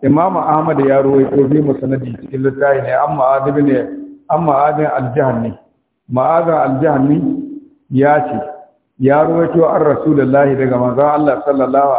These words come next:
alaihi wasallam, annahu kana yaqulu ayatul izzi, annabi na cewa aya ta girma Allah ko aya ta da girma, "Alhamdulillahi alladhi lam yattakhidh waladan wa lam yakul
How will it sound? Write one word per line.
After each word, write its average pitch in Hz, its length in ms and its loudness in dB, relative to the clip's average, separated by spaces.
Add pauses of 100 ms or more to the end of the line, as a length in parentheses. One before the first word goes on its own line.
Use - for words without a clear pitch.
alaihi 131 160 0
wasallam, 151 640 -2 (460)
annahu 139 440 0
kana 151 260 0
yaqulu 143 840 0
ayatul 147 580 0
izzi, 131 180 -2
annabi 139 400 2
na 127 240 0
cewa 123 220 2 (100)
aya 156 540 0 (140)
ta 151 80 0
girma 156 520 0
Allah 151 360 0
ko 170 220 0
aya 175 520 2
ta 175 60 0
da 160 240 -2
girma, 131 680 -2 (600)
"Alhamdulillahi 135 1000 2
alladhi 131 320 2
lam 139 160 2
yattakhidh 131 560 -4
waladan 139 480 0 (500)
wa 123 140 2
lam 139 160 0
yakul 131 320 0